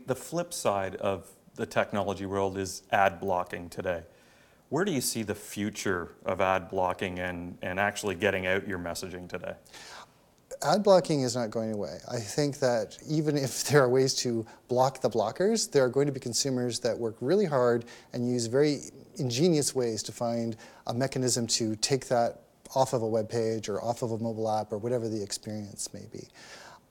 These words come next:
Speaker 2: I think the only thing that really allows you to get past ad blocking is if you have content that's so compelling that people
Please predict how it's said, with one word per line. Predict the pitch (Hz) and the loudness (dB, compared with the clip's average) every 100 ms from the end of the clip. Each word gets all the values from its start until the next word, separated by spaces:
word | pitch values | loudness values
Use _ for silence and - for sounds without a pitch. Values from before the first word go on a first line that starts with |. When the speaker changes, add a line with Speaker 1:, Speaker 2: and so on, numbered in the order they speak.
| _ _ | _ _
Speaker 2:
I | - | -2
think | 165 143 | -2 -2
the | 135 | -2
only | 131 202 | 0 0
thing | 180 165 | 0 -2
that | 120 117 | -2 -4
really | 127 165 160 151 139 123 - - - | 2 4 6 4 2 -2 -8 -16 -2
allows | 135 135 131 | 4 4 4
you | 123 | 0
to | - 123 | 0 0
get | 110 113 | -2 -6
past | - 156 139 - | -2 -2 -2 -2
ad | 143 143 | -2 0
blocking | 110 107 113 | -2 -2 -6
is | 110 123 | -4 -4
if | - | -2
you | |
have | 117 | -4
content | - 135 135 127 | -2 -6 -4 -6
that's | - - | -4 -4
so | 139 | -4
compelling | 123 - 120 117 | -4 -8 -6 -4
that | 110 - | -6 -6
people | 135 127 117 | -8 -4 -6